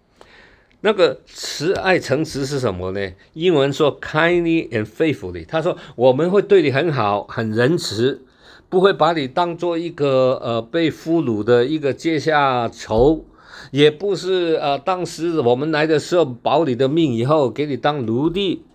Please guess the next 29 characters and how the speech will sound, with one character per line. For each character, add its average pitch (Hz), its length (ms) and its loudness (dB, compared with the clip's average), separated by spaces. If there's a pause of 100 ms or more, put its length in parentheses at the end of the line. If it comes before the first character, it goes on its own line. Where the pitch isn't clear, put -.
(320)
不 190 180 2
是。” 214 300 -2 (520)
他 220 140 0
说 208 160 4
，“我 123 60 0
们 131 120 -2
会 185 260 -2
恩 214 260 -2
待 196 240 4
你， 104 340 -4
会 180 180 0
很 117 320 -6
仁 139 280 -2
慈 - 180 -6
的 170 140 2
对 165 240 4
你， 98 200 -8 (340)
并 196 280 2
且” 104 240 0
他 180 160 -2
说， 165 180 0
“faithfully”， 101 720 -2
他 165 140 -6
说 160 180 -2 (240)
，“跟 190 200 0
你 120 100 0
忠 185 380 0
诚 107 240 -6
的。” 107 160 -4